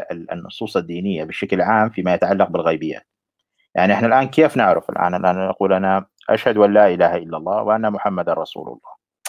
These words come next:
أنا كيف أشهد بهذا الشيء؟ كيف أؤمن بهذا الشيء؟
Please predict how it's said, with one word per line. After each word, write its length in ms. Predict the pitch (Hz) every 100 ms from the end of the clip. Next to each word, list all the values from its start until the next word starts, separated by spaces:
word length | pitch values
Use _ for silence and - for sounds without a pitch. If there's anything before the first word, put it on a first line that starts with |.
| - _ _ _ _ _ -
أنا 160 | 135 151
كيف 420 | - 202 170 127
أشهد 480 | 131 107 - - 80
بهذا 240 | 78 78 -
الشيء؟ 340 | - - _ -
كيف 280 | 117 -
أؤمن 240 | 107 95 78
بهذا 240 | - - _
الشيء؟ 280 | - -